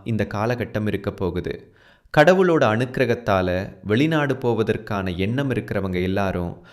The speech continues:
அதற்கான முயற்சி பண்ணீங்கன்னு வச்சுக்கோங்க, வெளிநாடு போவதற்கான வாய்ப்புகள் கிடைக்கும். கேது பகவான் ஒன்பதாம் இடத்தில் அமர்வதால உங்களுடைய வாழ்க்கையில நிறைய நல்ல நல்ல விஷயங்கள் எல்லாம் நடக்கக்க போகுது.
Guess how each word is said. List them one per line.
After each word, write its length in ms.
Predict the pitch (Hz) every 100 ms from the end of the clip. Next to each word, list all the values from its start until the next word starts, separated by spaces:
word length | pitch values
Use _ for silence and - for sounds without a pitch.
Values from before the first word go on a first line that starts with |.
| - _
அதற்கான 560 | 131 135 160 147 127
முயற்சி 420 | 117 127 175 175 180
பண்ணீங்கன்னு 580 | 135 127 123 123 117
வச்சுக்கோங்க, 600 | 104 104 - 98 92 90 98 -
வெளிநாடு 500 | 98 120 147 143 127
போவதற்கான 760 | 120 107 101 98 - 95 90
வாய்ப்புகள் 560 | 85 92 123 123 98 101
கிடைக்கும். 560 | - 92 90 - 76 - _ _ - - _ -
கேது 240 | 185 202 208
பகவான் 640 | 170 139 113 107 117 -
ஒன்பதாம் 500 | 113 131 160 175 165
இடத்தில் 340 | 147 123 - 104
அமர்வதால 840 | 98 101 107 95 87 87 92 - -
உங்களுடைய 420 | 117 113 104 98
வாழ்க்கையில 800 | 95 117 131 143 110 92 92 - -
நிறைய 380 | 101 117 143 151
நல்ல 360 | 120 107 135
நல்ல 240 | 151 143 113
விஷயங்கள் 500 | 98 - 113 104 95
எல்லாம் 500 | 90 87 87 90 -
நடக்கக்க 520 | 92 90 120 135 -
போகுது. 640 | - 98 90 85 - -